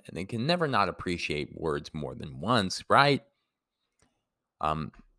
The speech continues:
substantia, which means that which stands under or in place. In philosophy, substance refers to the essential nature of something that makes it what it is.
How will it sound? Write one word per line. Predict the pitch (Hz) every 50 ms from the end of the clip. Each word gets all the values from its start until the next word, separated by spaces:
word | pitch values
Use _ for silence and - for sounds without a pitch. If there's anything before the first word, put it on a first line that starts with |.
| _
substantia, | - - - 82 - - 78 73 76 - - - 87 87
which | 82 76 82 - -
means | 78 76 76 - - -
that | - 76 73 69 -
which | - - -
stands | - - 78 76 76 78 - - _ -
under | 76 76 76 - - 117 139 - _ _ -
or | 80 82 -
in | - 78 76
place. | - - - 95 101 139 170 - - - - - _ _ _ _ _ _ _ -
In | -
philosophy, | - - 82 82 87 98 139 180 196 - - 76 - - - 120 147 - _ _ _
substance | - - 82 78 76 - - 87 80 -
refers | - 76 - - 76 78 73 -
to | - 85
the | 71 71 73 73 - _ _ _ _ _ _ -
essential | - - - - - - 76 - - 76
nature | 80 76 73 85 - - - 156
of | 156
something | - - 175 175 170 - 165 160
that | 151 147
makes | 135 107 101 101 98 - -
it | 113 101 - -
what | 92 82 85 85
it | 82 82
is. | 85 90 110 180 202 - -